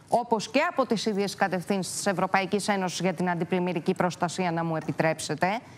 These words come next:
που λέει ότι η αντιπλημμυρική προστασία αρκεί να μην είναι κοστοβόρα. Αντιπλημμυρική προστασία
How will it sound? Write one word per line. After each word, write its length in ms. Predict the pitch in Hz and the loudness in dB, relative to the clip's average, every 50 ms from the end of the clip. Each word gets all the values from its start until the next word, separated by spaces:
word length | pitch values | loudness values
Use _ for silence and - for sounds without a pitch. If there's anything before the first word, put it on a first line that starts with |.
| - - - - _ | -20 -20 -20 -10 _
που 140 | - 233 233 | -2 0 2
λέει 180 | 240 240 254 | 2 0 0
ότι 100 | 262 262 | 0 0
η 40 | 247 | 0
αντιπλημμυρική 960 | 240 214 - 233 196 - 208 208 208 202 196 180 208 202 196 190 185 - 240 | -2 0 -2 -4 -2 0 0 0 0 0 -2 -2 -2 -2 -2 -4 -2 -2 -2
προστασία 760 | - - 233 240 - - - 214 185 - - 226 220 196 175 - - - - - 226 220 | 0 0 0 0 0 0 0 0 0 0 0 0 0 0 -2 -4 -10 -18 0 2 2 2
αρκεί 240 | 202 - - 240 | 2 0 -2 0
να 120 | 233 220 214 | 2 2 2
μην 100 | 208 196 | 2 0
είναι 120 | 196 196 185 | -2 -2 -2
κοστοβόρα. 840 | - 180 156 - - 160 135 135 151 147 147 143 151 175 214 254 - - - - - - - - - - _ _ _ - _ - _ _ _ | -2 -2 -2 0 -2 -2 0 2 2 2 4 2 2 2 0 -2 -6 -12 -20 -20 -20 -20 -20 -20 -20 -20 _ _ _ -20 _ -20 _ _ _
Αντιπλημμυρική 800 | - 226 185 185 226 - 247 226 220 220 214 202 202 - 311 | 2 2 2 2 0 0 0 0 2 0 0 -2 0 0 2
προστασία 760 | 311 330 294 294 - - - 294 220 - - 285 277 254 233 | 2 4 2 2 2 2 0 0 2 0 2 2 2 2 0